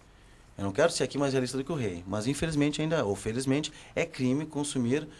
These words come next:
maconha e as outras drogas, né? E traficar, et cetera. Então, se pode fazer uma marcha da maconha,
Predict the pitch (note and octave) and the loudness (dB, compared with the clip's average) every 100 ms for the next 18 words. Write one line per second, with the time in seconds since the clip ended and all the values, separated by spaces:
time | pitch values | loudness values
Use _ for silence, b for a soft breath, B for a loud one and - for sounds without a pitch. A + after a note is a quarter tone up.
0 | B B - C3+ C#3 - A#2 B2 B2 D#3 | B B 4 4 4 0 0 0 0 -4
1 | C3+ G#2 F2 E2 E2 A2+ B2+ G2+ F#2+ G#2+ | 0 0 0 -4 -2 0 0 -2 -4 -4
2 | A2+ - G2+ G#2 - F2 F#2 A#2 B2 G#2 | -4 -2 -2 -4 -6 -4 -4 2 2 2
3 | B B B B B - G3 F#3+ F3+ - | B B B B B -2 2 4 4 2
4 | B2+ A2+ A2 G2+ G2 F#2+ - F#2+ F2+ C3 | 0 2 2 2 0 -2 -4 -6 -2 2
5 | D3 A2 | 2 2